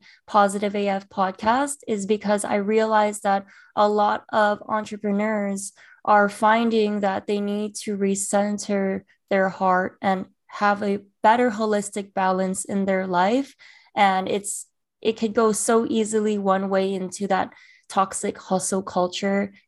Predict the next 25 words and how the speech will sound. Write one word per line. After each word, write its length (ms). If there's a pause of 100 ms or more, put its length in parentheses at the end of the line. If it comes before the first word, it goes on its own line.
(100)
if 200
you're 160
not 440 (260)
keeping 280
a, 200 (100)
an 160
equal 300
balance 480
of 220
all 180
these 280
other 220
parts 380
of 80
your 160
life, 320 (200)
especially 720
your 160
spirituality. 1000 (180)
So 140
I 80
think 180
it's 160
so 160
important 640